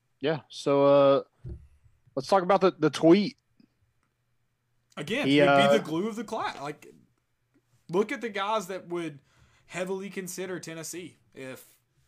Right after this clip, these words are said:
Speaker 2: if Ty Simpson was your quarterback, was your committed quarterback.
Speaker 1: Yeah, I mean, you have guys, um, you know, he was talking to Dallin Hayden, Cam Miller, uh,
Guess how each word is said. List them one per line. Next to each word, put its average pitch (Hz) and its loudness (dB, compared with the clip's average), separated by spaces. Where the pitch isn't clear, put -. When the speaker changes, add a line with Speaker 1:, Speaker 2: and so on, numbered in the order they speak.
Speaker 2:
if 143 -16
Ty 143 -6
Simpson 147 -12
was 139 -12
your 139 -16
quarterback, 156 -16
was 135 -14
your 139 -10
committed 131 -14
quarterback. - -12
Speaker 1:
Yeah, 160 0
I 120 -4
mean, 135 2
you 156 4
have 170 2
guys, 135 4
um, 117 -2
you 113 -8
know, 110 -2
he 135 0
was 147 0
talking 139 2
to 127 -10
Dallin 135 4
Hayden, 139 2
Cam 139 -2
Miller, 131 0
uh, 107 -2